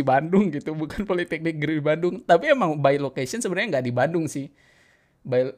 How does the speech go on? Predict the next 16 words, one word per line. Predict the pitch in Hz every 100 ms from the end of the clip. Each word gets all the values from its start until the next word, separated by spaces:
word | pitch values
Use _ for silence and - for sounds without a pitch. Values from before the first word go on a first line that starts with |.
| _
apa, | 143 143 190 202 _ _
geografi | 147 151 151 151 165
pun | 160 233 240
secara | - 160 156
letak | 147 - -
geografis | 151 143 143 143 -
pun | 208
sebenarnya | 190 170 208
nggak | 131
di | 123
Bandung | 127 147 135 123
gitu. | 120 - - _ _ _ _ _ _ _
Bandung | 127 156 160
coret. | - 139 147 156 -
<laughs> | - - - - - - - - - - - - _ _ -
Eh, | 156 151